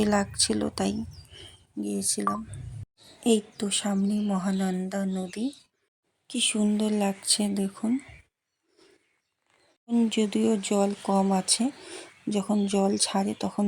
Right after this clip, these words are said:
দেখতে খুবই সুন্দর লাগে, ভরে যায় চারপাশটা, আর জলও অনেকটা বেশি বেড়ে যায়। আমার ছেলে বসেছিল সামনে, বোর হচ্ছিল।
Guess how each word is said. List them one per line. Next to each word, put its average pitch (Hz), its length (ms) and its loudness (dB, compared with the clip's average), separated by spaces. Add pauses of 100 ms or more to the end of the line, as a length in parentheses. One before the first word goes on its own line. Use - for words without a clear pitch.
দেখতে 196 460 -2
খুবই 202 460 0
সুন্দর 196 500 0 (120)
লাগে, 196 260 -2 (960)
ভরে 220 440 2
যায় 214 240 0
চারপাশটা, 196 840 -2 (280)
আর 214 100 -4 (100)
জলও 190 400 0
অনেকটা 185 540 -4
বেশি 190 320 -6 (260)
বেড়ে 190 320 4
যায়। 190 240 -4 (800)
আমার 220 240 -2 (220)
ছেলে 214 340 0 (160)
বসেছিল 208 560 -2 (180)
সামনে, 196 480 0 (260)
বোর 208 220 2
হচ্ছিল। 202 500 -4